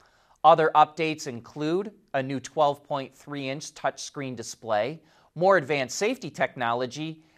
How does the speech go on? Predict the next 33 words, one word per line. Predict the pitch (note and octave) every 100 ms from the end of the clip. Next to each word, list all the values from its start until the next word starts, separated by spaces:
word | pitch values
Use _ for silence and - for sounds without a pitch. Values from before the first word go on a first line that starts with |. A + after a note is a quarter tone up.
| -
and | D#3+ D3 -
body | F#3+ A#3 A#3
rigidity | F3+ D3 A#2 D3+ A#3+ B3+ C#3+
was | A#2 A#2
strengthened | - - G#3 D4+ - C3 A#2+ D#3 _ _ -
by | D#3 D#3
adding | A3 C4 A3
twenty | D3+ - G3 G3
more | F3+ F3+
spot | - - A3+ C4
welds. | D#3+ C3+ G#2 F#2+ - - - _ _ _ _ _
Lexus | B2 D#3+ E3 D#3 C#3 C#3+
will | C#3
begin | B2+ C#3+ C#3
delivering | B2+ A2 C#3 C3+ B2 A2+
the |
U | A2+ A#2+ C#3
X | A#2+ -
three | - D3 E3+
hundred | C#3 D3 C3 A2+ A#2
E | E3 E3
to | D3+ A#2+
customers | - E3 - B2 A#2 A#2
in | A#2
the | A2
spring | - E3 D3+
of | A#2+
next | A#2+ A2 - F#3+
year, | A#3+ C3+ F2+ _ _ _ _ _ _
but | A#3+ B3 - - -
it | A#2+ -
didn't | G3 F#3
reveal | A#2+ G#2 A2+ A#2 C#3+